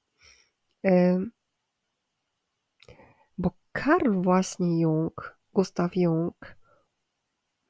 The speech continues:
on badał takie rzeczy. On przekroczył bramy racjonalności i nie, nie stracił przy tym, w moim odczuciu, takiej na-, naukowej precyzji.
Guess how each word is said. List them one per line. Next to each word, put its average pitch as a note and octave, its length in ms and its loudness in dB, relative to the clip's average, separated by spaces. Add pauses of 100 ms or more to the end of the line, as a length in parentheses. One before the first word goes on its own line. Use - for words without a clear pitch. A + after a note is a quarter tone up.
(560)
on F#3 280 2
badał F3 560 2 (440)
takie - 280 -2
rzeczy. E3 520 -2 (1080)
On F#3 160 2
przekroczył - 840 2 (160)
bramy F3 480 0
racjonalności D#3+ 1160 -2 (1300)
i G3 80 2
nie, F3+ 340 4 (520)
nie F#3+ 80 4
stracił B3+ 500 4
przy - 180 -2
tym, F#3+ 360 0 (460)
w - 120 -10
moim G3 340 4
odczuciu, - 480 -4
takiej - 300 -4
na-, E3+ 200 0 (100)
naukowej F3 600 0
precyzji. - 720 -6